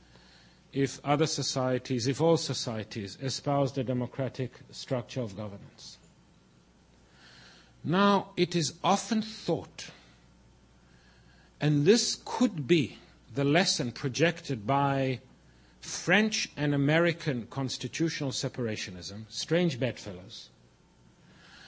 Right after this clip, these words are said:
that the price of democracy is to consign religion to the private sphere. That if you want to be democratic,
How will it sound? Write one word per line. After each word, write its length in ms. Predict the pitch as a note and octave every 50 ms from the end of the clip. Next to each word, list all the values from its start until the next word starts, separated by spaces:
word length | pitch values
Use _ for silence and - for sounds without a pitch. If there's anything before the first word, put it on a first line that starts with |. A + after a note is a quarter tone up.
| - - - - - - G#2+
that 220 | G#2+ D3 C#3+ -
the 100 | - D#3
price 540 | D3 D#3 - - F#3+ G3+ A#3+ C4+ - - -
of 240 | - - E3+ D#3+ C#3
democracy 720 | A#2+ D#3+ D#3 F#3 G#3 G#3 - - F3 - - - D3+ C#3 - D3
is 180 | D3+ D3+ D3+
to 200 | - - - D#3
consign 680 | D3 - - C#3+ C#3 - - - - F3 F#3 F#3 F#3 F3+
religion 480 | E3 D#3+ D3+ D3+ D#3 D3 D3+ D3 D3 C3+
to 120 | - D3
the 100 | B2 B2+
private 400 | - - C#3 C3 B2+ A#2+ B2+ -
sphere. 260 | - - - - D#2 - - - _ _ _ _ _ _ _ - _ _ - _ - _ - - - - - - - -
That 180 | - D3+ D3+ - -
if 240 | G#3+ A#3+ A3+ - -
you 120 | A3 G3
want 340 | F3 D#3+ F3 F3+ G3 F#3+ F#3+
to 120 | - E3
be 460 | C#3 A#2+ D#3 E3+ E3+ E3 D#3 D3 - - - - - - - A2+
democratic, 880 | C3 D3 C#3 C#3+ C3+ - - G3+ A3+ - - D3+ C3 - - - -